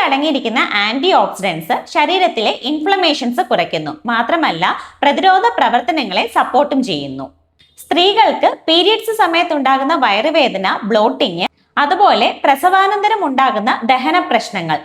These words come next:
ഇവയ്ക്കും ജീരകം വളരെ ഉപയോഗപ്രദമാണ്. ജീരകം ഉപയോഗിക്കേണ്ട ശരിയായ വിധം എങ്ങനെയാണെന്ന് നോക്കാം. ഒരു സ്പൂൺ ജീരകം രാത്രിയിൽ വെള്ളത്തിൽ കുതിർക്കാനിടുക. രാവിലെ ഈ വെള്ളം എടുത്ത്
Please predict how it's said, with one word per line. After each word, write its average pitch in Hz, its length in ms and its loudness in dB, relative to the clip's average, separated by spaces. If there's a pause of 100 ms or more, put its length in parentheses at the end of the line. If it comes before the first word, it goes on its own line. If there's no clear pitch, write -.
ഇവയ്ക്കും 349 640 -2
ജീരകം 294 580 0
വളരെ 240 280 0
ഉപയോഗപ്രദമാണ്. 202 960 -2 (400)
ജീരകം 370 480 2
ഉപയോഗിക്കേണ്ട 269 680 2
ശരിയായ 392 540 2
വിധം 277 300 0
എങ്ങനെയാണെന്ന് 214 640 -2
നോക്കാം. 151 360 -2 (1160)
ഒരു 359 300 4
സ്പൂൺ 466 280 0
ജീരകം 240 440 0 (200)
രാത്രിയിൽ 370 500 0
വെള്ളത്തിൽ 285 500 0
കുതിർക്കാനിടുക. 254 1080 -2 (480)
രാവിലെ 381 600 2
ഈ 330 200 -2
വെള്ളം 247 380 0
എടുത്ത് 185 280 -4